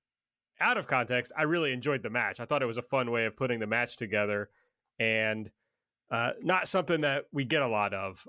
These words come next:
on A E W, I don't think, with this type of, uh, layout of a match. So I enjoyed that. They kinda sold to you that Lee Johnson was gonna get killed and then let him have, uh, some nice hope spots. But, but Miro kind of,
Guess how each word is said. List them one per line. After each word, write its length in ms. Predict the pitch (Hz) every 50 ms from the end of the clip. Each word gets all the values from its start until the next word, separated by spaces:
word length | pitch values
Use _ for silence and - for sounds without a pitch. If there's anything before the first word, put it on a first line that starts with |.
| - -
on 460 | 120 113 110 107 104 101 101 104 107 - _ _ -
A 80 | 131
E 80 | 120 113
W, 360 | 107 120 117 107 107 101 101
I 100 | 101 101
don't 140 | 104 104 101
think, 140 | - 117 98
with 160 | 110 98 -
this 300 | - 135 127 120 - -
type 340 | - - 127 113 113 - -
of, 380 | 123 113 104 104 104 101 - - - - - - _ _ _ _ -
uh, 360 | - 104 101 101 101 101 104 104
layout 440 | 110 127 170 160 135 107 92 95 - _ -
of 100 | - 117
a 80 | 113 104
match. 360 | 104 101 98 95 - - -
So 220 | - 131 120 120 - -
I 140 | 170 196
enjoyed 440 | 208 190 165 131 - 170 170 165 147
that. 300 | 135 156 156 156 160 143 - - _ _ _
They 80 | - 131
kinda 240 | - - 165 160 156
sold 320 | - - 160 147 151 143 -
to 80 | -
you 180 | 160 147 147 147
that 200 | 131 131 139 143
Lee 120 | 147 147 135
Johnson 340 | 131 151 147 139 - 147
was 100 | 135 120
gonna 180 | 107 143 139 139
get 220 | 127 135 139 135
killed 420 | - - 147 139 139 135 135 131 123 _ _ _ _ _ -
and 220 | - 127 131 120 104
then 280 | 131 135 139 131 123
let 180 | 120 127 127 120
him 200 | 131 131 127 117
have, 460 | 110 117 120 120 120 120 117 107 - _ _ _ _ _ _ _
uh, 160 | - 117 113
some 180 | 110 - 123 117
nice 240 | 123 135 143 139 -
hope 180 | - 135 135
spots. 380 | - - - 139 135 131 131 -
But, 240 | - - 143 147 147 _ - - - _ _
but 160 | - - -
Miro 260 | 208 226 262 285 285 269
kind 360 | 269 - 214 240 262 262 240
of, 260 | 240 220 170 - -